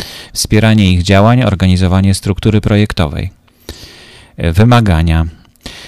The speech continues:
Znajomość społeczności i projektów Wikimedia, jak też zagadnień związanych z wolnymi licencjami oraz rdzennymi zasadami projektów z naciskiem na Wikimedia Commons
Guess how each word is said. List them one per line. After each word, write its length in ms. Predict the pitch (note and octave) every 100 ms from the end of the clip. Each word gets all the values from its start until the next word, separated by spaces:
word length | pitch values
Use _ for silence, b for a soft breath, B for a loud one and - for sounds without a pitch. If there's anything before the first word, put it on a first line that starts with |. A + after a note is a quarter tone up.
| B
Znajomość 520 | - F#2+ A2+ D3+ C3+ -
społeczności 720 | - G#2+ - A#2+ C3 - B2
i 60 |
projektów 640 | G2+ G#2 G#2 - G#2+ F#2 A#2
Wikimedia, 1000 | G#2+ F#2+ B2 A#2 G2+ F2 E2 E2+ G#2 D#3 -
jak 300 | G#2 A2 -
też 220 | A#2+ G#2
zagadnień 640 | F#2+ G2+ A2+ A#2 A#2 G#2+
związanych 560 | F#2 G2 F#2 G2+ A2 G2+
z 60 |
wolnymi 360 | F2+ F#2 G2 G2
licencjami 680 | F#2 - E2 - F2 F#2+ D#3
oraz 400 | F#2+ G2+ G2 -
rdzennymi 920 | - G2+ F#2 F#2+ G#2+ G2 G2 A#2+ G#2+ G2
zasadami 560 | F2 - F2 F#2+ F#2+
projektów 580 | F2 F#2 F#2 G2 - G2
z 40 |
naciskiem 560 | F2+ F2+ - F2+ - G2+
na 120 | F2+
Wikimedia 560 | E2 E2 F#2 F2+ E2 D2
Commons 520 | - G2+ A#2+ C#3+ -